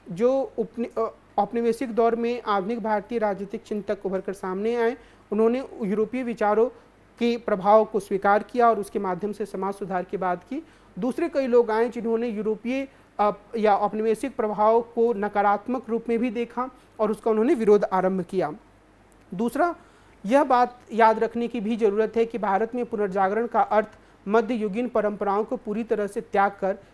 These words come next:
ऐतिहासिक परंपराओं की ओर जाना नहीं था। इसके बजाय तार्किकता के आधार पर विचार करते हुए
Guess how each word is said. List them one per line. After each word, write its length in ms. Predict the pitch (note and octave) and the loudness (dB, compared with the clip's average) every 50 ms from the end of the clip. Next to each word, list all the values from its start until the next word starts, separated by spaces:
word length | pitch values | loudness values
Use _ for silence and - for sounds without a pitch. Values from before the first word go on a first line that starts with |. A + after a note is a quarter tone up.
| _ _ - G3 | _ _ -10 -6
ऐतिहासिक 480 | F#3+ - G3 G3 G3 F#3+ - B3+ - | -4 0 0 0 0 -2 -4 -6 -4
परंपराओं 480 | - A3 G#3+ G#3+ G3 G#3+ G3 G3+ G3+ A3+ | -2 -2 -2 -2 -4 -2 -2 -2 -2 -2
की 140 | - - A#3 | -2 -4 -4
ओर 80 | A3 | -2
जाना 280 | F3 G3 F#3+ F#3+ G#3 A3 | 0 0 0 0 0 0
नहीं 280 | G#3+ G#3 F#3 A3+ G#3+ | -2 0 0 -2 -2
था। 200 | G3+ - D#3 D3+ - - _ _ _ _ _ _ - | -4 -6 -10 -14 -14 -18 _ _ _ _ _ _ -10
इसके 220 | G#3+ - - C#4+ | -8 -6 -6 -2
बजाय 380 | A#3 A#3+ A3+ A#3 A#3+ A#3 B3+ C#4+ - - _ _ _ _ - | 0 2 4 6 6 6 4 2 -2 -12 _ _ _ _ 0
तार्किकता 540 | G#3+ G#3+ G#3+ G#3+ - B3+ A3+ - - E4+ E4+ | 2 2 2 2 -2 -6 -8 -4 -4 -4 -2
के 120 | - C#4 | -2 -2
आधार 360 | A3 G3+ G3+ F#3+ G#3+ G#3+ G#3+ | -2 -2 -2 0 0 0 0
पर 180 | G#3+ - A3+ G3+ | 0 -2 -4 -4
विचार 340 | F#3 G3+ - G#3 G3+ G#3+ A3 | -4 -2 0 2 2 2 2
करते 340 | - G#3 F#3+ F#3 - G3+ F#3 | 0 -2 -4 -4 -2 -4 -4
हुए 240 | F3+ F#3+ A3+ C4+ | -4 -4 -6 -8